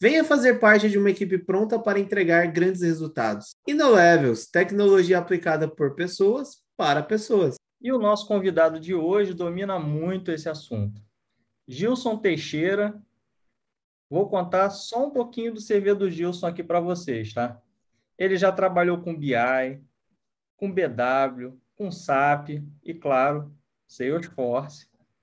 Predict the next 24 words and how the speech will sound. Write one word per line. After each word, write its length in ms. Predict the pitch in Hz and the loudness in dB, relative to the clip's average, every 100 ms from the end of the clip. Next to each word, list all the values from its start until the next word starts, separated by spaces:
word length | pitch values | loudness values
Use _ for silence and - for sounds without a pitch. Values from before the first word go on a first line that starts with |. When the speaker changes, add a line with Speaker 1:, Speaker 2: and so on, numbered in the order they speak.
| _ _ _ 165 | _ _ _ -2
Speaker 2:
Trabalhou 520 | 202 202 196 202 208 | 0 2 2 2 0
com 260 | 196 156 | -6 -2
X, 480 | 131 160 156 - - _ _ | 0 -2 -4 -16 -20 _ _
C 280 | - - 185 | -16 -6 -2
X 360 | 156 175 175 165 | 0 0 -4 -4
e 100 | 185 | -2
aplicando 600 | 190 202 - 185 190 180 | -2 -4 -4 -6 -6 -2
técnicas 500 | 180 180 175 175 165 | -2 -2 -4 -6 -6
de 100 | 160 | -6
design 480 | 165 151 156 190 196 | -6 -2 -2 0 -4
thinking 560 | - 151 165 175 180 | -6 -10 -8 -8 -10
pra 220 | 175 156 | -2 0
grandes 460 | 139 123 135 208 214 | 0 -4 -4 -4 -4
projetos 540 | 185 147 147 151 147 | -4 -2 0 -2 -4
de 100 | 127 | -14
sap 520 | 113 - 131 156 156 151 | -12 -4 0 0 -2 -6
e 100 | 131 | -10
Salesforce, 720 | - 131 127 - 139 156 - | -6 -8 -8 -6 -6 -6 -2
aliado 560 | 156 170 165 147 156 151 | -2 0 2 0 0 -4
ali 180 | 147 147 | -6 -6
com 100 | 147 | -8
as 80 | |
metodologias 800 | 143 147 143 143 139 123 131 120 | -6 -6 -6 -4 -2 -2 -4 -4
ágeis. 480 | 107 107 123 147 147 | -4 -4 -4 -10 -16